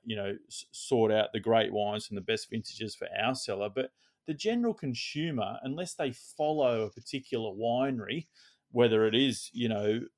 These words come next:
Mister Riggs or, or, or Torbreck or Wild Duck Creek or Jasper Hill or Tyrrell's or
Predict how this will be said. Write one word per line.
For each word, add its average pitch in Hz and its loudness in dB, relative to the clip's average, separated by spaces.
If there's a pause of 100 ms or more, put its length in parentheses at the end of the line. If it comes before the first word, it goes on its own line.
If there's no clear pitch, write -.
(680)
Mister 127 4
Riggs 120 6
or, 120 4
or, 127 2
or 123 -4
Torbreck 120 4
or 113 4
Wild 120 2
Duck - -2
Creek 123 -2
or 110 0
Jasper 127 -2
Hill 123 2
or 110 -2
Tyrrell's 123 0
or 113 0